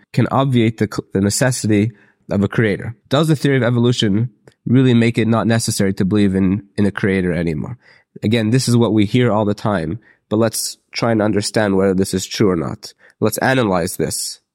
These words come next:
in its depth, whether this claim, this response is going to be true. Now, we're gonna discuss evolution,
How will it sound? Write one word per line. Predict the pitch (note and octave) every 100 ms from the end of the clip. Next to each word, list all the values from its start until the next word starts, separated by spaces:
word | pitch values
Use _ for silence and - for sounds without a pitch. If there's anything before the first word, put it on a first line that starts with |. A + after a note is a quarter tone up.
| -
in | F#2+
its | G2+
depth, | F3 A2+ -
whether | G#2 G#2+ A2
this | G#2 A#2+
claim, | - A2+ G2+ G#2 -
this | G#2 -
response | - - D#3+ B2 G#2 - - - - -
is | F#2
going | - G#2+ G#2
to |
be | F#2+
true. | - B1+ - -
Now, | G#2+
we're | A2+
gonna | A#2+ E3
discuss | C#3 B2+ A#2 -
evolution, | G#2+ G#2+ A2+ - F2+ F2+